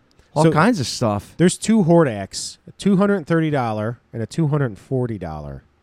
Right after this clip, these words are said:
Speaker 2: And then the ten dollars more, you get, like, his crossbow and some kinda
Speaker 1: I was gonna say, the one is a limited edition. I know that.
Speaker 2: Yeah. No,
Speaker 1: I
Speaker 2: you get the crossbow in both. You get, oh, you get a gun. You could change out his hand for a cannon,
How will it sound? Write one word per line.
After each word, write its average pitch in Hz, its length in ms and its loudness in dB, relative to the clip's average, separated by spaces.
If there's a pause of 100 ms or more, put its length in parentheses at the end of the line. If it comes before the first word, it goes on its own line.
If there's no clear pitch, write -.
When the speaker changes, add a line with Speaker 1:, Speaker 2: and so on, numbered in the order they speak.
(960)
Speaker 2:
And 123 100 -4
then 123 80 -2
the 123 80 -4
ten 180 240 -2
dollars 151 400 0
more, 139 220 2
you 127 100 2
get, 131 140 -4
like, 127 180 -6
his 110 140 -8
crossbow 110 800 -4
and 101 120 -10
some 120 140 -10
kinda 98 360 -8
Speaker 1:
I - 40 -10
was 120 100 -8
gonna 139 80 -4
say, 165 160 0
the 143 100 6
one 165 200 4
is 120 100 2
a 117 60 0
limited 117 360 0
edition. 104 400 -2
I 95 120 -2
know 104 180 0
that. 98 340 -6
Speaker 2:
Yeah. 92 320 -8 (140)
No, 165 120 6
Speaker 1:
I - 20 6
Speaker 2:
you 156 120 4
get 143 140 0
the 135 60 -8
crossbow 139 440 0
in 117 80 -4
both. 110 220 -4 (300)
You 165 80 0
get, 185 180 0 (140)
oh, 165 180 6
you 156 160 4
get 165 140 2
a - 20 -6
gun. 131 460 -4
You 170 80 -4
could 151 120 -8
change 165 240 -2
out 160 120 0
his 135 120 -6
hand 147 300 -4 (160)
for 127 260 -2
a 107 60 -8
cannon, 151 460 -4